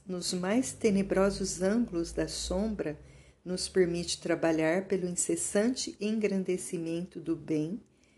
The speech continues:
como abençoado preço de nossa felicidade. Enquanto volitávamos de retorno,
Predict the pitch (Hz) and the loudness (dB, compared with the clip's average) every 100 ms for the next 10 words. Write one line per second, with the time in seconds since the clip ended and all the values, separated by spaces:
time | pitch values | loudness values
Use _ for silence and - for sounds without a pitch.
0 | _ _ - 175 165 160 160 - 160 175 | _ _ -2 0 2 0 -2 0 2 4
1 | 214 247 - 185 185 185 185 202 196 156 | 2 0 4 6 6 2 -2 0 0 0
2 | 156 - 160 - 160 160 - 190 143 135 | -2 -4 -4 -2 -2 -4 -4 -4 -2 -4
3 | 131 131 - _ _ _ _ _ _ _ | -6 -10 -14 _ _ _ _ _ _ _
4 | _ _ _ _ _ _ _ _ _ - | _ _ _ _ _ _ _ _ _ -2
5 | 196 190 156 156 147 156 160 160 147 139 | 2 6 4 4 4 4 4 0 0 0
6 | 147 147 - 147 165 190 190 190 214 185 | 0 0 0 2 4 4 8 8 8 2